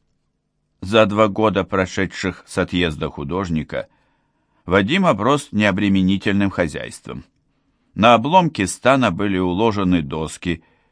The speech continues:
получился вполне удобный стол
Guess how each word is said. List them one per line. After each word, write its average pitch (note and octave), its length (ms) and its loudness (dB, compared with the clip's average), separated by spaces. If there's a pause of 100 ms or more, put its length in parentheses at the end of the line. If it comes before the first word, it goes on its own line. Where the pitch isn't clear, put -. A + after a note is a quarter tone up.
(520)
получился D#3 580 0
вполне C#3 420 0
удобный G#2+ 540 0
стол A#2+ 500 -2